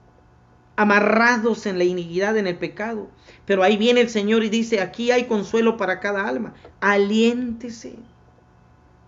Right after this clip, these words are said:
El hijo de la sierva es la carne y sus obras. Noten, Agar en este contexto ahora representa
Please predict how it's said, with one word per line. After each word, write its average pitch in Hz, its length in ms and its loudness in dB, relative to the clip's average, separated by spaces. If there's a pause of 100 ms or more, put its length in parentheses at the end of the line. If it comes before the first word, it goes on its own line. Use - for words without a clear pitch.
(1300)
El 135 180 -4
hijo 208 220 2
de 208 80 4
la 190 100 4
sierva 170 640 -2 (1120)
es - 580 -2 (880)
la 143 300 -6
carne 190 540 -4 (120)
y 147 100 -14
sus - 260 -16
obras. 151 280 -12 (360)
Noten, 180 520 0
Agar 262 640 0 (180)
en 170 140 -2
este 233 240 2
contexto 202 460 -2
ahora 208 260 4
representa 226 1000 -2